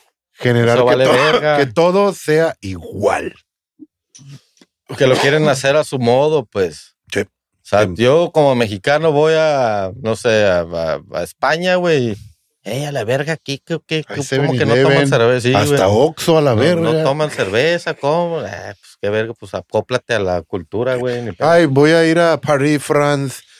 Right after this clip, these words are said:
Speaker 1: pero no estoy de acuerdo que quiten <laughs> tomar vino.
Speaker 2: Ey,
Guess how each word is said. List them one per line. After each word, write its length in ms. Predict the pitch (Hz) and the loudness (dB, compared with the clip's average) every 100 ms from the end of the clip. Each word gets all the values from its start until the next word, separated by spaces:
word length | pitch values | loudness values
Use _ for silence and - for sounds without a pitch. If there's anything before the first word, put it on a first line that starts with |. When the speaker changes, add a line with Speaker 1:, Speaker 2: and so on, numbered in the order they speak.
| _ - | _ 0
Speaker 1:
pero 160 | 156 | 2
no 80 | 160 | 2
estoy 240 | 170 - 190 | -2 0 0
de 80 | 196 | -2
acuerdo 480 | - 190 196 185 156 | 0 0 2 2 2
que 160 | - | 2
quiten 500 | - - - 190 196 - | 2 2 2 0 -2 -4
<laughs> 240 | - 151 | -8 -2
tomar 360 | 139 135 143 139 | -2 2 2 0
vino. 440 | 151 156 151 127 - | -2 -2 -2 -4 -4
Speaker 2:
Ey, 360 | 92 90 78 | -4 -2 -4